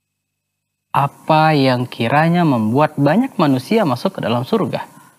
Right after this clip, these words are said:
Maka dijawab oleh Rasulullah sallallahu alaihi wasallam,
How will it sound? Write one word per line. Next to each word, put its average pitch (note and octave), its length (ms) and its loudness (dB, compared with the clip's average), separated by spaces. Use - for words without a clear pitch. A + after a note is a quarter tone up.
Maka A2+ 160 0
dijawab A#2 560 2
oleh A2 240 0
Rasulullah A2 560 2
sallallahu G#2 400 -2
alaihi G#2+ 160 -6
wasallam, B2+ 380 2